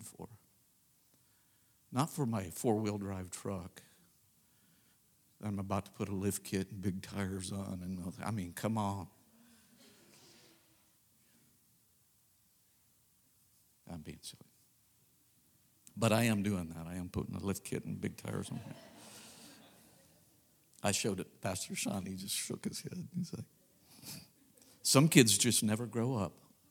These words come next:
Right, Bru-, Bruce and Marie? Some kids just never grow up.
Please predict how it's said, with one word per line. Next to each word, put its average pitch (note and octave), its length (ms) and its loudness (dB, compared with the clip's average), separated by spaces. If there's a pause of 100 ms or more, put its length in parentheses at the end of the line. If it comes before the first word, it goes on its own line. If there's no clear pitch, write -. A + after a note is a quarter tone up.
(1000)
Right, A#2 240 6
Bru-, A#2+ 220 4
Bruce A#2+ 380 0
and A#2+ 120 0
Marie? A#2+ 260 0 (160)
Some A#2+ 240 -2
kids G2+ 200 -4
just - 260 -8
never F#2 180 -6
grow A2+ 200 -8
up. A2+ 140 -6